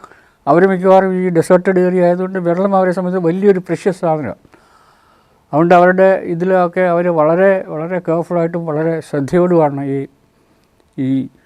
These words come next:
ആ, വെള്ളത്തെ ഉപയോഗിക്കുന്നത്. അപ്പം എല്ലാ മതങ്ങളും പഠിച്ചെങ്കിലും എനിക്ക് ഏറ്റവും ഇഷ്ടപ്പെട്ട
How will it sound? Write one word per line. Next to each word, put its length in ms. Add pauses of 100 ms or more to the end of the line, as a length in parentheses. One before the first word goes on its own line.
(240)
ആ, 20 (440)
വെള്ളത്തെ 380 (500)
ഉപയോഗിക്കുന്നത്. 580 (1080)
അപ്പം 200 (400)
എല്ലാ 320
മതങ്ങളും 420
പഠിച്ചെങ്കിലും 460
എനിക്ക് 220
ഏറ്റവും 220
ഇഷ്ടപ്പെട്ട 300